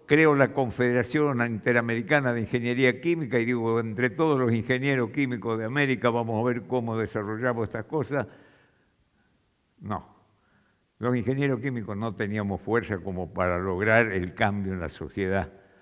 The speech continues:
Y dije, "No, acá el que, los que tienen fuerza son los empresarios". Eh, periodo, años setenta, dictadura, represión, inflación,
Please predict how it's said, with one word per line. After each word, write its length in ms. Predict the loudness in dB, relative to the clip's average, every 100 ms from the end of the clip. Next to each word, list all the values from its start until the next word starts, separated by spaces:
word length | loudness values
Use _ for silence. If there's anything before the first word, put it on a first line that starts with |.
| _ _ -10
Y 120 | -10
dije, 220 | -8 -10
"No, 280 | -6 -6 -6
acá 300 | -6 -2 -2
el 120 | -2
que, 120 | -6
los 220 | -4 -4
que 120 | -6 -6
tienen 340 | -4 -4 -4
fuerza 340 | -4 -4 -4
son 180 | -8 -8
los 120 | -6
empresarios". 600 | -6 -6 -8 -6 -6 -8 -14 _ _ _ _ _ _ _ _ _ _ _
Eh, 120 | -20 -20 _
periodo, 680 | 2 4 6 4 2 0
años 340 | 0 0 -2 0
setenta, 960 | 0 4 4 2 0 -2 -2 -10 -18 _ -4
dictadura, 840 | -4 2 4 4 2 2 -2 -6 -18 _ _ _ _ _ _ _ _
represión, 800 | -10 -8 -8 -6 0 2 2 -4 -14 -20 _ _ _ _ _ _ _ _ _ _ -6
inflación, 760 | -4 -2 0 0 0 -2 -8